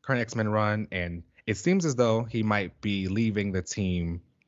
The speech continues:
to set up shop on Arakko. He's been building this house over there,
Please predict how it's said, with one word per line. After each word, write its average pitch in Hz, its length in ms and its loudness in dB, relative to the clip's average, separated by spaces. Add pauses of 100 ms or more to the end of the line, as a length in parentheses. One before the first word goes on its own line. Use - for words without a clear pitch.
(360)
to - 80 -8
set 98 220 4
up 90 100 -2
shop 92 320 -2
on 92 120 -2
Arakko. 85 520 -2
He's 85 160 -8
been 85 180 -4
building 82 300 -2
this 80 160 -8
house 95 240 -2
over 82 180 -6
there, 92 420 0